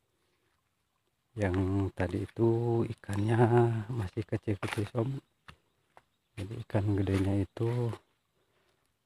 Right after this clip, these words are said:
nggak makan habis sama ikan kecil. Saya akan menggunakan umpan cacing,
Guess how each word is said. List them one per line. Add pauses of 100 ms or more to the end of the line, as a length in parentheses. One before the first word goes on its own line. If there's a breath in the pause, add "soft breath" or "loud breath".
(360)
nggak
makan (1400)
habis
sama
ikan
kecil. (1200)
Saya
akan
menggunakan (1500)
umpan
cacing,